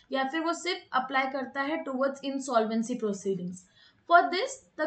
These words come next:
court has referred to section seven of the Insolvency and Bankruptcy Code,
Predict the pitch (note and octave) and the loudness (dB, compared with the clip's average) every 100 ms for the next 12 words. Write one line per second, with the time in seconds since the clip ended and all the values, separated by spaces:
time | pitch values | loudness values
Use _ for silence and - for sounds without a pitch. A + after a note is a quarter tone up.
0 | D4+ D4+ E4 F#4+ G4 C#4+ B3+ B3+ F4 F4+ | -2 -2 -2 -2 -2 4 4 4 0 2
1 | G4 G4 C4 - F4 F4 - C4 A#3 D#4 | 0 2 -2 -2 -6 -6 -2 0 0 -2
2 | D4+ B3+ B3+ B3+ C#4 B3 B3+ B3 C4 A#3 | -2 0 0 0 0 0 0 0 -2 0
3 | G3 G3 G3+ G3+ G3 A3 G#3 G#3+ | 0 0 0 -4 -4 -8 -2 -2